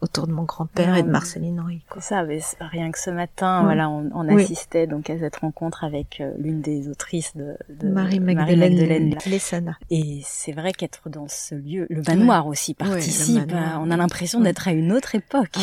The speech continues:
Speaker 1: oui,
Speaker 2: <laughs>
Speaker 1: ah oui,
Speaker 2: C'est
Speaker 1: c'est, c'est merveilleux,
Speaker 2: Oui,
Speaker 1: ça.
Speaker 2: c'est merveilleux.
Speaker 1: Mais il y a d'autres lieux dans lesquels on peut faire des, des rencontres. Par exemple, demain, on va aller à la, à la maison de Portman,
Speaker 2: Oui.
Speaker 1: où Vivienne de Watteville a vécu.
Speaker 2: Oui.
Speaker 1: Et là, c'est
Speaker 2: <laughs>
Speaker 1: magnifique. Comme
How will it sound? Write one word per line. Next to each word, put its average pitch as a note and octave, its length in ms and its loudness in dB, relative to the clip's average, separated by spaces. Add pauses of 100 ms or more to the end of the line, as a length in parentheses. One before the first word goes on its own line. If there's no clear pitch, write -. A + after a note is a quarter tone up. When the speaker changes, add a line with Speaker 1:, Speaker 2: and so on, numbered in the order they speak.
(100)
Speaker 1:
oui, A3 400 8
Speaker 2:
<laughs> - 80 -10
Speaker 1:
ah - 20 -8 (140)
oui, F#3 180 0
Speaker 2:
C'est F#3+ 60 2
Speaker 1:
c'est, F3+ 160 -4
c'est F3 160 -6
merveilleux, E3+ 400 -2
Speaker 2:
Oui, F3 160 -2
Speaker 1:
ça. - 160 -12
Speaker 2:
c'est F#3+ 100 -4
merveilleux. E3+ 640 -6
Speaker 1:
Mais G#3 140 6
il G3+ 60 4
y G#3 60 8
a G3 40 8
d'autres G#3+ 360 2
lieux A3+ 140 4
dans G3 140 2
lesquels F3+ 340 -2
on E3+ 140 -2 (100)
peut F#3+ 140 -2
faire F3+ 400 -4
des, E3+ 540 -8 (420)
des F3 160 -6
rencontres. G3+ 440 -2
Par E3+ 120 -2
exemple, F3 320 -2
demain, F3+ 440 0
on E3 40 -10
va E3+ 140 -10
aller F3 380 -6
à E3 60 -8
la, E3 140 -8 (200)
à F3 140 -8
la E3 140 -8
maison E3+ 340 -6
de E3+ 140 -8
Portman, F#3+ 400 0
Speaker 2:
Oui. D#3+ 140 -8 (460)
Speaker 1:
où F#3+ 60 -4
Vivienne F3+ 380 0
de F3 100 0
Watteville E3 420 -2
a D#3+ 60 -4
vécu. D#3+ 400 -8 (180)
Speaker 2:
Oui. D#3 300 -6 (420)
Speaker 1:
Et F3+ 220 6
là, F#3 180 6
c'est G#3+ 160 2
Speaker 2:
<laughs> - 20 4
Speaker 1:
magnifique. G3 580 2
Comme F3+ 160 -2